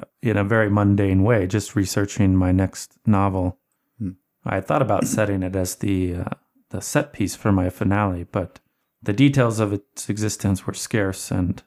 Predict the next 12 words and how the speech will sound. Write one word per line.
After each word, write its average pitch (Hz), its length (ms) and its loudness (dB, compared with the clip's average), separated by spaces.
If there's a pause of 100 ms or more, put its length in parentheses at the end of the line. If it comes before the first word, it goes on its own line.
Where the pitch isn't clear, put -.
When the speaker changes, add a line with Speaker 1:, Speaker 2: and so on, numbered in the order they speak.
(160)
Speaker 1:
I 104 120 0
went 104 200 2
in 104 60 0
a 98 60 2
different 101 320 -4
direction. 92 600 -4 (1300)
Speaker 2:
And 104 160 4
you, 92 300 4
you've 92 200 4
had, 90 260 2
uh, 82 380 0 (480)
no 87 560 2